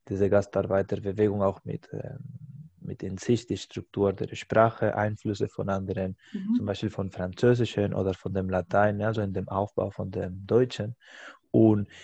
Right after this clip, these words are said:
Speaker 1: es ist wirklich einfach, ja, sehr spannend. Und
Speaker 2: Auf jeden Fall.
Speaker 1: als, genau, als letzte Frage würde ich, äh,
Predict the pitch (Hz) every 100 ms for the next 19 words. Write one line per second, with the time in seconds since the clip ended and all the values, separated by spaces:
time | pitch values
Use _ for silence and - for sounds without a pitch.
0 | - _ _ _ _ _ 123 117 117 -
1 | - - 113 120 123 107 104 95 98 92
2 | - 104 - _ _ - 135 135 - 113
3 | 139 170 - _ - - _ _ _ _
4 | _ _ _ _ _ _ 135 123 117 113
5 | 110 107 - 190 208 208 - - 175 160
6 | - _ _ 120 117 - 113 113 104 98
7 | 113 - 120 113 127 151 147 - - _
8 | 113 120 117 117 113 113 107 104 104